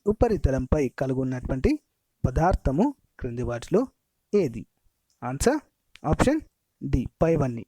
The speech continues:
ఏంటి అవి? నీరు, మంచు, ఇనుము, మెగ్నీషియం, సిలికాన్, అల్యూమినియం.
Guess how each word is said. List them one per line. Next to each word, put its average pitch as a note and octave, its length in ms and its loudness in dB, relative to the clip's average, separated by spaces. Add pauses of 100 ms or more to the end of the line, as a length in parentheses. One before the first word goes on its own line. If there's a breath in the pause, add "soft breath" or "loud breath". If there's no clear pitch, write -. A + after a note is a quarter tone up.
(120)
ఏంటి G#3 220 2
అవి? F#3 140 2 (460)
నీరు, C3+ 320 2 (1080)
మంచు, D3 320 2 (880)
ఇనుము, C4 380 4 (440)
మెగ్నీషియం, D#3 680 0 (200)
సిలికాన్, D3 580 0 (560)
అల్యూమినియం. C#3 680 0